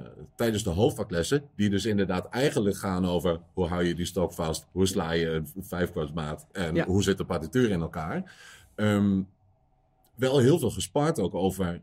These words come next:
Speaker 1: ja, maar, maar wa-, wat moet je nou doen als je, als een voorzitter te-, aan jou vraagt om iets te doen waarvan je helemaal niet het gevoel hebt dat,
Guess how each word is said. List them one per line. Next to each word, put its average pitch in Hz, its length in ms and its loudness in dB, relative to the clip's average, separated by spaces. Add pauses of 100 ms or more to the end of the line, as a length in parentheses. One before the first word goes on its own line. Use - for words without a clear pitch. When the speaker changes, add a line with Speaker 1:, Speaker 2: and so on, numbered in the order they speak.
Speaker 1:
ja, - 120 -8
maar, 110 240 0 (140)
maar 101 420 -6
wa-, - 180 -8
wat 117 180 -2
moet 151 120 2
je 139 100 4
nou 120 160 4
doen 147 360 2
als 107 300 -2
je, 104 260 2
als 107 220 -2
een 104 60 -6
voorzitter 101 480 2
te-, 104 180 -4
aan 104 180 0
jou 101 180 4
vraagt 101 360 -2
om 104 140 0
iets 101 180 2
te 104 80 -8
doen 101 440 2
waarvan 104 380 -2
je 104 80 0
helemaal 110 240 4
niet 104 200 0 (100)
het 95 240 -14
gevoel 107 240 0
hebt 95 140 2
dat, 95 140 0